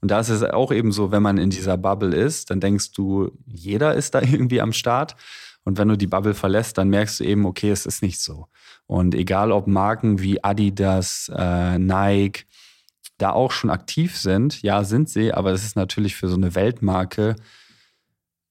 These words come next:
ein so kleiner Bereich, dass sie das einfach mal machen können.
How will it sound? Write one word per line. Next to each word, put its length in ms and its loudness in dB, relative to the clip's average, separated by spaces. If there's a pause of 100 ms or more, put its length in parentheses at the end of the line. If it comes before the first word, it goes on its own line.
(160)
ein 260 2
so 300 0
kleiner 640 2
Bereich, 1000 0 (220)
dass 180 -4
sie 120 0
das 160 0
einfach 320 0
mal 180 0
machen 280 -2
können. 360 -6